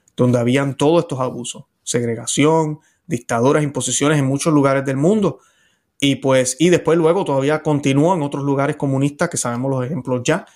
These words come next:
y hemos visto lo mal que ha sido. Y la iglesia siempre, siempre se opuso a eso, excepto ahora. Estamos viendo todo lo contrario. Están coqueteando con el mundo. Así que oremos por ello,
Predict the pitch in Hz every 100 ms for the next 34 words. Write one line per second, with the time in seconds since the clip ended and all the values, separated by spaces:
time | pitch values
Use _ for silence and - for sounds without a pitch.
0 | _ - 131 131 139 143 139 131 131 135
1 | 156 - 123 - 123 - - 135 127 139
2 | 180 - 175 202 214 220 208 165 - -
3 | _ _ - _ _ - - 160 185 170
4 | 143 135 127 127 - 120 123 - 147 -
5 | _ _ _ _ - - 127 - 127 127
6 | 123 - _ _ _ _ - 127 139 139
7 | 156 156 156 139 175 180 180 - - 139
8 | 151 165 _ _ _ 143 135 131 117 -
9 | - - - 131 139 131 131 131 135 147
10 | 143 147 _ _ _ _ - 123 123 -
11 | - 120 113 110 107 - 131 131 127 131
12 | 135 135 170 185 196